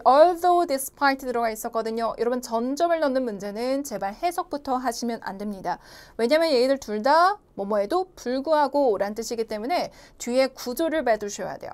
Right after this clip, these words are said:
자, 구조를 봤더니 in precise contract terms, 계약 조건이라는 명사로 딱 끝나는 거 보이죠? 자, 그러면 명사 앞에는 전접 중에 뭐가 필요하고 전치사 역할이 필요하고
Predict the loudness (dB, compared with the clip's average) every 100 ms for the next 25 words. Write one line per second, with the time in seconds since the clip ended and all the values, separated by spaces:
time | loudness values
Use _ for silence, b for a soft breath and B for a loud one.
0 | -16 _ -2 0 -2 0 2 4 2 0
1 | -2 -2 -4 -6 -6 -4 -4 -2 2 0
2 | 0 -4 -4 -2 -4 -4 -18 -2 -2 -2
3 | -4 -6 -6 -4 -4 -4 -8 -12 _ 2
4 | 2 -2 -2 -6 -8 -8 -8 -2 -2 -2
5 | -4 -2 -4 -2 -4 -2 -4 -2 -2 B
6 | B B 0 2 4 4 4 2 0 0
7 | -2 -2 -4 -2 0 0 0 -6 -6 -2
8 | -2 -2 0 0 0 0 -2 -8 -8 -6
9 | -6 -2 -2 -2 -6 -6 -4 -4 -2 -2
10 | -2 0 -2